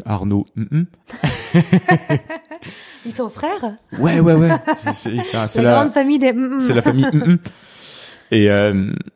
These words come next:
Speaker 1: et c'est un super ami avec qui on partage plein de choses, et cetera. Et je me rappelle, je l'ai appelé, j'étais comme un enfant. Et je lui ai dit, euh, mec, parce que tout le monde est mec chez moi. Et je lui ai dit, mec, euh,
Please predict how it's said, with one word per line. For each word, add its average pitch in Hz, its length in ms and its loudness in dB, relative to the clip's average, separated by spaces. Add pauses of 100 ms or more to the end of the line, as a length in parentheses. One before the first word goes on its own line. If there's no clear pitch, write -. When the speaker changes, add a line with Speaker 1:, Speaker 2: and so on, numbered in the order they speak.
(1300)
Speaker 1:
et 107 140 2
c'est - 160 0
un 95 80 4
super 95 320 0
ami 95 200 2
avec 82 180 0
qui - 140 -4
on 85 120 -2
partage - 420 -4
plein 87 140 -2
de 82 40 -6
choses, 87 220 -2
et 82 60 -6
cetera. 95 500 -6
Et 92 60 0
je - 120 -4
me 95 80 2
rappelle, 104 460 0 (920)
je 95 180 -6
l'ai 101 100 6
appelé, 110 340 2
j'étais 92 360 -2 (920)
comme 120 200 2
un 117 100 4
enfant. 110 380 0 (1400)
Et 98 140 2
je 90 200 -4
lui 92 200 4
ai 90 40 2
dit, 101 320 2
euh, 87 140 4
mec, 127 340 2 (300)
parce - 80 -20
que - 80 -8
tout - 200 -8
le 92 60 2
monde 90 160 2
est 85 80 4
mec 101 240 2
chez - 140 -6
moi. 95 160 0 (880)
Et 95 80 -2
je 92 120 -2
lui 95 80 0
ai - 20 0
dit, 95 160 0
mec, 117 260 0
euh, 80 240 -4